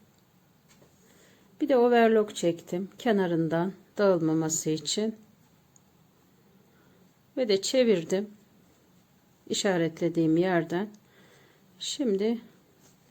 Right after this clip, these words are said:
dikiyorum burayı. Baştan başa.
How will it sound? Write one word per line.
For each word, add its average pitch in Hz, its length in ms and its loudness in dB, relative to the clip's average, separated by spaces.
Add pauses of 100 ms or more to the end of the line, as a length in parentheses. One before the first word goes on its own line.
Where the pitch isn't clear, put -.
(640)
dikiyorum 147 560 -2
burayı. 151 320 -8 (440)
Baştan 151 440 -2
başa. 143 300 -8